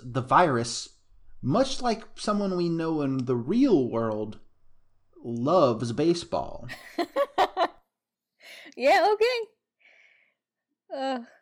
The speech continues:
Speaker 2: anyway.
Speaker 1: The virus is outside and taunts them. Like, "Hey, I know you're in there. Come out and play."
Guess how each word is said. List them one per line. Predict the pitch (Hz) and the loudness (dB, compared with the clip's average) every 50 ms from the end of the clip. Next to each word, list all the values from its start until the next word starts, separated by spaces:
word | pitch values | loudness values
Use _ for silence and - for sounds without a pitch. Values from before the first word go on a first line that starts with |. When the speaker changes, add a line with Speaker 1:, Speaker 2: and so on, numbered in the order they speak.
| _ _ _ _ _ _ _ _ _ _ _ - | _ _ _ _ _ _ _ _ _ _ _ -10
Speaker 2:
anyway. | 233 226 208 190 185 180 175 180 185 202 185 - _ _ _ _ _ _ _ _ _ _ _ _ - | -8 -6 -6 -4 -4 -2 -2 -2 -4 -6 -10 -16 _ _ _ _ _ _ _ _ _ _ _ _ -2
Speaker 1:
The | 165 147 147 | 0 0 2
virus | 127 151 160 170 170 160 - - | 4 4 4 4 4 2 0 -4
is | 135 135 | -4 -4
outside | 135 135 135 - 139 127 127 120 | -4 -4 -2 0 0 0 0 0
and | 113 117 - | -2 -2 0
taunts | 127 117 120 117 - | 0 0 0 -2 -2
them. | - 120 117 123 123 - - - - - - - - - - - _ _ _ _ _ - - _ _ _ _ _ - - | -4 -4 -4 -4 -6 -10 -12 -14 -14 -16 -16 -18 -20 -20 -20 -20 _ _ _ _ _ -20 -20 _ _ _ _ _ -14 -12
Like, | 120 110 - - | -12 -12 -10 -4
"Hey, | - 139 135 127 113 - - - - - - - - - - - - - - - - - - - | -2 0 0 0 0 -2 -8 -12 -14 -14 -16 -14 -14 -12 -12 -12 -12 -10 -10 -10 -8 -8 -8 -6
I | - 107 107 | -6 -4 -2
know | 110 123 127 127 | -2 0 0 2
you're | 123 127 127 123 139 | 2 2 4 4 4
in | 160 175 156 | 4 2 2
there. | 127 113 110 104 107 127 127 - - - - - - - - - - - | 2 0 0 -2 -2 -4 -6 -10 -12 -14 -14 -14 -16 -16 -16 -16 -14 -10
Come | - - 131 120 | -4 -2 0 2
out | 113 120 120 | 2 2 0
and | 107 110 | -2 -6
play." | - - 139 139 147 165 147 127 107 110 143 160 - | -4 0 2 2 4 4 2 2 2 -2 -4 -8 -10